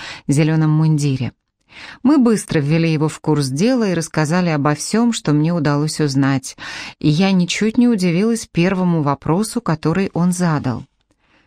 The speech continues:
"Как давно ты об этом узнала? Почему не сказала мне раньше?" "Час назад, может, меньше".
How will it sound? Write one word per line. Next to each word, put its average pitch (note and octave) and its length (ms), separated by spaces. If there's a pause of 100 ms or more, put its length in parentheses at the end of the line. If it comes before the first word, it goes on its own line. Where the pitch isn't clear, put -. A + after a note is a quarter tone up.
(280)
"Как F3 220
давно F#3 340
ты G#3 140
об F#3 140
этом G3 240
узнала? C3 480 (560)
Почему D#3 340
не E3 100
сказала E3 440
мне F3+ 220
раньше?" F3+ 480 (800)
"Час A3+ 280
назад, A3 440 (340)
может, G3 300
меньше". D#3 500